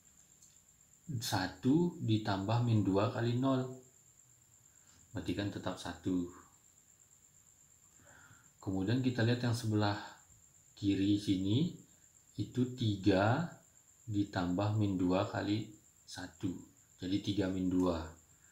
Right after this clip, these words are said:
Jadi ini jadi satu. Nah, nah sekarang selan-,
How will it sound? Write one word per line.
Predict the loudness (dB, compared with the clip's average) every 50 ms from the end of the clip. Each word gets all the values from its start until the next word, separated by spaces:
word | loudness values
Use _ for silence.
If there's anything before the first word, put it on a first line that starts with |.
| _ _ _ _ _ -10
Jadi | -10 -8 -4 -4 -2 -2 -2
ini | -2 -2 -4
jadi | -2 -4 -4 -4 -2 -4
satu. | -6 -6 -8 -10 -10 -8 -8 -8 -10 -12 -14 -16 -16 -16 -16 -18 -20 -20 -20 _ _ _ _ _ _ _ _ _ _ -20 -20 -20 -20 -20 -20 -20 _ _ -8
Nah, | -4 -2 -2 -2 -2 -4 -8 -14 -18 _ _ _ _ _ _ _ _ _ -20 -20 -20 -20 -20 -20 -18 -20 -20 -20 -20 -20 -12 -6
nah | -4 -4 -2
sekarang | -4 0 2 4 6 6 6 6
selan-, | 6 6 4 4 2 0